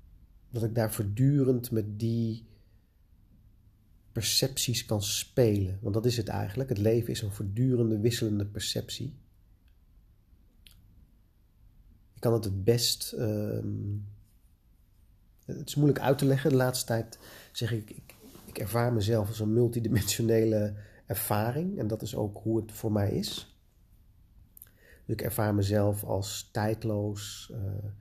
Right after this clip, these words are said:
voorbij bewustzijn, maar ook als een non-duale ervaring, eh,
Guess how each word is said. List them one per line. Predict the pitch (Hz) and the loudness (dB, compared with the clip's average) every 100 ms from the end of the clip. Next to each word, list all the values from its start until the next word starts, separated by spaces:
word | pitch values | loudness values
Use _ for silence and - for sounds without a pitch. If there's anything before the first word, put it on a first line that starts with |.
| - _ - - | -20 _ -20 -20
voorbij | - 104 110 107 | -10 -4 0 0
bewustzijn, | 101 98 110 - - 107 110 123 - - _ - | 2 4 4 2 0 0 0 -4 -8 -18 _ -12
maar | - - | -6 0
ook | 117 | 0
als | 113 104 | 2 2
een | 107 | 4
non-duale | 117 113 107 110 104 104 | 4 4 2 2 2 0
ervaring, | 101 - 107 107 104 104 110 107 - _ | -2 -2 -2 -2 -4 -4 -6 -10 -18 _
eh, | 135 | -8